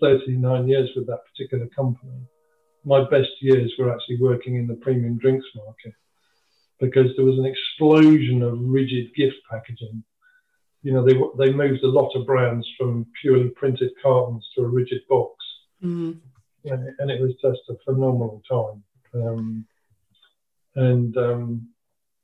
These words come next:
Speaker 1: and then, as I say, my role changed again in the latter stages, uh, to, first of all, really to centralised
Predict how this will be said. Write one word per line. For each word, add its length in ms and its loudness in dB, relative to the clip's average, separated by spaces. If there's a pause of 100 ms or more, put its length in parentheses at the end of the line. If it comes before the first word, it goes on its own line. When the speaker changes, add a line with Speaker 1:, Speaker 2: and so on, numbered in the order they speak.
(1120)
Speaker 1:
and 120 0
then, 200 8
as 60 2
I 320 4
say, 60 4
my 140 2
role 380 4
changed 420 0
again 680 0 (400)
in 120 -2
the 80 2
latter 400 0 (120)
stages, 560 -2 (460)
uh, 220 0 (140)
to, 380 0 (1000)
first 240 2
of 60 -2
all, 100 6
really 320 0
to 160 -14 (140)
centralised 560 0